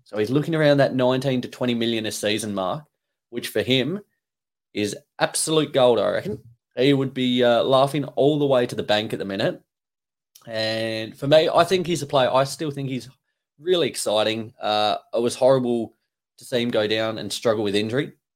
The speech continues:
It did enable Garland to flourish over the last twelve months or so. Uh, but I think possibly in a new situation, he's probably gonna be given a pretty big responsibility, just given the way the Jazz roster's headed.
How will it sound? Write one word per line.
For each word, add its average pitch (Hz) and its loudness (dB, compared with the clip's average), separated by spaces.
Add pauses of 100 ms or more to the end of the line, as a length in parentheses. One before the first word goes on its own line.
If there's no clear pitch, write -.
It 104 -10
did 135 0
enable 113 0
Garland 110 4
to 107 -18
flourish 110 -2
over 110 0
the 107 -4
last 104 -2
twelve 110 -2
months 113 -2
or 113 -2
so. 147 0 (640)
Uh, 95 -6
but 104 -4
I 113 0
think 151 -4
possibly 151 -2
in 139 2
a 131 2
new 135 0
situation, 139 0
he's 139 0
probably 165 4
gonna 160 0
be 143 0
given 139 0
a - -2
pretty 143 0
big 127 -2
responsibility, 117 -2 (340)
just 120 -4
given 117 0
the 104 -2
way 104 4 (260)
the - -20
Jazz 110 2
roster's 104 -6
headed. - -2